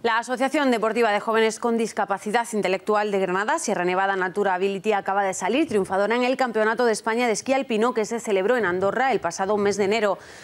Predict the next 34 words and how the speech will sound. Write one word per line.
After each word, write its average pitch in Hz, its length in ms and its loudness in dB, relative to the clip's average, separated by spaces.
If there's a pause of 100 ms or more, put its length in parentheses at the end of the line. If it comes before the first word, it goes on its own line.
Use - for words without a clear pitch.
(160)
Con 233 120 2
nueve 330 220 4
medallas, 269 460 0
esa 214 180 -2
semana 214 320 0
han 220 80 2
sido 233 220 2
recibidos 240 680 0
en 208 80 -2
la 180 80 0
Diputación 180 480 -2
de 202 80 2
Granada, 190 380 0
donde 240 240 2
el 277 100 0
presidente 226 560 0
de 170 100 2
la 170 80 -2
institución 185 460 -2
provincial, 180 460 -2
Sebastián 202 400 -2
Pérez, 190 340 -2 (260)
agradecía 196 600 0
a - 20 0
la 294 80 0
asociación 233 540 0
la 202 120 2
gran 254 240 2
labor 196 320 2
que 170 120 -2
hacen 202 300 0
con 180 140 -2
estos 190 300 -6
jóvenes. - 520 -8